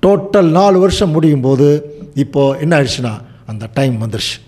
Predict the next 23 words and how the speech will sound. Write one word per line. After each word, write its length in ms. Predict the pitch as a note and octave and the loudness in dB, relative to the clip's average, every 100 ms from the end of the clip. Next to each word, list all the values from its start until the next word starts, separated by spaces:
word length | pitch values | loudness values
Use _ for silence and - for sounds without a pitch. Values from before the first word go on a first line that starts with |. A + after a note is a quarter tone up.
| _ _ - A#2 | _ _ -20 -14
இதுல 100 | G#2+ | -4
இன்னொரு 280 | F#3 A#3 | 2 2
விஷயம், 520 | G3 - G3+ B2+ G#3 - - - - - | 2 2 2 2 -2 -6 -20 -20 -20 -2
ஏன் 360 | E3+ C#4 D#4+ | 2 2 0
திராட்சை 460 | - A3 C4 C4+ F#3+ | 0 -2 0 -4 -2
தோட்டத்துக்கு 520 | A#3+ G#3 G3+ F#3+ F#3 | 0 0 -2 0 2
நடுவுல 180 | G3+ G#3 | 2 2
இஸ்-, 280 | F#3 E3 G#3 | 2 -2 -2
அந்த 380 | F3 E3+ D#3+ D3+ - | 0 2 0 -2 -6
அத்தி 240 | E3 G3+ | -4 0
மரத்தை 280 | F#3 D#3+ C#3+ | 0 0 -2
வைக்கிறார் 440 | D3 D3 C#3+ C#3 | -2 -2 -2 -4
அப்படின்னா, 400 | A2 C3+ B3+ D#3+ - - - | -6 0 2 0 -4 -16 -6
திராட்சை 640 | E3 G3 G3+ - F#3 F#3+ F#3 | 0 0 0 -2 -2 -2 0
தோட்டத்திற்கு 760 | F#3 F#3 F#3 F#3 E3+ - D#3 | 0 0 -4 0 -2 0 -4
அத்தி 320 | E3 - G3 | -4 -2 0
மரம் 260 | E3 D#3 D3 | 2 2 2
ஒரு 160 | C#3 | 0
பாடம். 460 | - D3+ D3+ B2+ - - - _ _ _ _ - - - - - - - - - - | 0 0 0 -2 -10 -18 -20 _ _ _ _ -20 -20 -20 -20 -20 -20 -20 -20 -20 -8
கனி 280 | - F3 A3+ | 0 2 2
கொடுக்கலைன்னா 720 | A#3 - D4 - A#3+ G#3 G#3 | 0 0 0 2 2 4 4
வெட்டிடுவார், 560 | F#3 A#3 C#4+ C4+ G3+ A#2+ | 2 2 2 2 2 2
அவ்வளவுதான், 380 | E3 F3+ - | 2 2 0